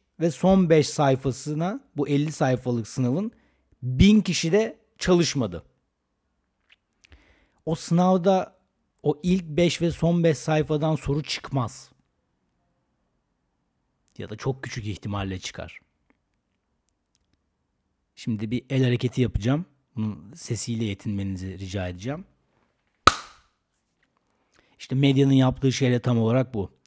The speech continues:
Bilinçaltına o veriyi ekip onu belirli ara-, aralıklarla,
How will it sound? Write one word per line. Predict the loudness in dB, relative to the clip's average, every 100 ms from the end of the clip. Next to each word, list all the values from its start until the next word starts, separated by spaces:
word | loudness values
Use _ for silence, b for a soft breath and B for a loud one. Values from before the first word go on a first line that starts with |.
| b b -4
Bilinçaltına | 0 0 0 0 -2 -4 -2
o | 0
veriyi | 0 0 -4
ekip | -6 -6 -8 -8 -20 -20 _ _ -6
onu | -4 0
belirli | 2 2 4 4
ara-, | 2 0
aralıklarla, | 0 -2 -2 -4 -2 0 -2 -6